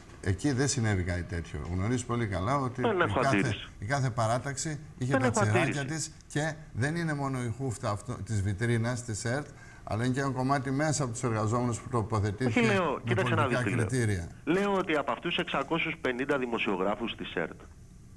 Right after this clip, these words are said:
Speaker 2: ας κάνουμε μία διαλογή, να δούμε ποιοι ήταν οι τίμια εργαζόμενοι, οι ταπεινοί και σεμνοί του λόγου εργάτες
Speaker 1: Έτσι.
Speaker 2: και ποιοι είναι οι άλλοι. Καμία
Speaker 1: Έτσι.
Speaker 2: αντίρρηση.
Speaker 1: Έτσι.
Speaker 2: Ε, σε αυτά τα παιδιά,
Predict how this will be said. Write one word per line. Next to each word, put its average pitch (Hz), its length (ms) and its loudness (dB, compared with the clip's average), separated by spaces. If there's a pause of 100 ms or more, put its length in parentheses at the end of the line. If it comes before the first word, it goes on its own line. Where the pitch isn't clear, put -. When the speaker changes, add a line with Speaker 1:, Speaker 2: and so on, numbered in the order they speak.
(320)
Speaker 2:
ας 220 220 0
κάνουμε 92 480 0
μία 87 580 0
διαλογή, 107 520 2
να 151 160 2
δούμε 151 280 -2
ποιοι 156 300 -2
ήταν 131 260 0
οι 104 140 2
τίμια 127 380 2
εργαζόμενοι, 127 920 0
οι 110 100 -4
ταπεινοί 123 540 0 (180)
και 120 120 0
σεμνοί 117 400 0
του 117 160 0
λόγου 107 360 4
εργάτες 107 600 0 (100)
Speaker 1:
Έτσι. - 260 -6 (120)
Speaker 2:
και 208 120 2
ποιοι 202 120 -4 (120)
είναι 247 140 4
οι - 20 6 (120)
άλλοι. 147 240 2 (260)
Καμία 226 380 2
Speaker 1:
Έτσι. 233 60 0
Speaker 2:
αντίρρηση. 196 560 0
Speaker 1:
Έτσι. 101 360 -6 (760)
Speaker 2:
Ε, - 60 -10 (200)
σε - 80 2
αυτά 143 300 2
τα 196 140 2
παιδιά, 143 680 0